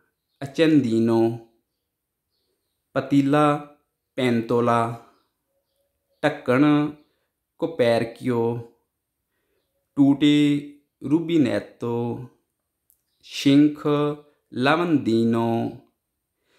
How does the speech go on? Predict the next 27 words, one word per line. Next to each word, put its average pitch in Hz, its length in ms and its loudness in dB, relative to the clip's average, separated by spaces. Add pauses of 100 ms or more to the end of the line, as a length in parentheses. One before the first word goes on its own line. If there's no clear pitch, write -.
(400)
ਸਬਜ਼ੀ 135 500 0
ਕੱਟਣ 151 280 2
ਵਾਲਾ 147 600 0 (220)
ਤਲਿਆਰੇ, 110 880 0 (1040)
ਤਲਿਆਰੇ 135 420 2
ਫਿਰ 127 320 2
ਜਿੱਦਾਂ 127 260 -4
ਉਹ 131 220 0
ਹੁੰਦਾ 131 240 0
ਨਹੀਂ 170 160 -4
ਉਹ 123 720 -2 (500)
ਤਲਿਆਰੇ 131 320 0
ਨਹੀਂ, 156 100 2
ਸੌਰੀ, 147 300 -4 (640)
ਤਲੀਏਰੇ, 117 880 2
ਤਲੀਏਰੇ, 151 680 -4
ਤਲਿਆਰੇ 123 360 0
ਮਤਲਬ 135 220 -2
ਕੱਟਣਾ 127 340 -2
ਹੁੰਦਾ 131 220 0
ਵਾ, 160 120 -6
ਤਲੀਏਰੇ 131 600 2
ਜਿੱਦਾਂ 117 240 -4
ਸਬਜ਼ੀ 127 340 -2
ਕੱਟਣ 131 280 -2
ਵਾਲਾ 131 280 2
ਆਪਾਂ 131 240 0